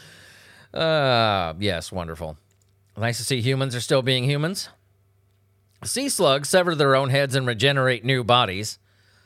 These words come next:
That's not creepy at all. Shoe Zone announces Terry Boot as next find. Okay, I don't care. Um, skibbity wow, skibbity wop wop. The world's oldest bird hatches a chick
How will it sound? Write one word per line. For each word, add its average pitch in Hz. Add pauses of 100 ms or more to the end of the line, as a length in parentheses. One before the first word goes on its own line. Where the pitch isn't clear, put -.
(360)
That's -
not 101
creepy 98
at 98
all. 147
Shoe 233
Zone 190
announces 147
Terry 175 (100)
Boot 135 (320)
as 107
next 147
find. 151
Okay, 113
I 95
don't 90
care. - (640)
Um, 151
skibbity 151
wow, 160
skibbity 202
wop 185
wop. 226
The 127
world's 170
oldest 175
bird 156
hatches 151
a 131
chick 180